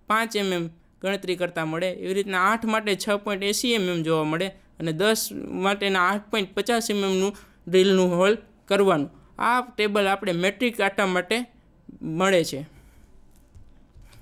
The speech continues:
એવી જ રીતના બી એસ ડબલ્યુ થ્રેડ, એટલે કે બ્રિટિશ સ્ટાન્ડર્ડ વિટવર્થ થ્રેડ. બ્રિટિશ સ્ટાન્ડર્ડ વિટવર્થ થ્રેડ એટલે એક બીજું કાંઈ નહીં, બ્રિટિશ પદ્ધતિમાં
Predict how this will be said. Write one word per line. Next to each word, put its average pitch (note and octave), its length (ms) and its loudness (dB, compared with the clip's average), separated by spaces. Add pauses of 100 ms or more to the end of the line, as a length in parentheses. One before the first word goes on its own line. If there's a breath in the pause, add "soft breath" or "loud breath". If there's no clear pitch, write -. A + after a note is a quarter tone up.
(640 soft breath)
એવી A#3+ 220 2
જ B3+ 140 2
રીતના A#3 340 0 (140)
બી G#3+ 180 2
એસ B3+ 220 0
ડબલ્યુ G#3 680 0 (420 soft breath)
થ્રેડ, E3+ 260 2
એટલે G3 160 -2
કે A3+ 160 0
બ્રિટિશ G#3 460 -2
સ્ટાન્ડર્ડ A3 580 0
વિટવર્થ G#3 840 -4
થ્રેડ. G3 500 0 (420 soft breath)
બ્રિટિશ G#3+ 280 -2
સ્ટાન્ડર્ડ A#3+ 380 0
વિટવર્થ B3 400 -2
થ્રેડ B3 280 2
એટલે B3 300 2
એક A#3 220 -6
બીજું A3+ 360 -4
કાંઈ C4 160 2
નહીં, A3 180 0
બ્રિટિશ A3 360 -4
પદ્ધતિમાં A3+ 640 0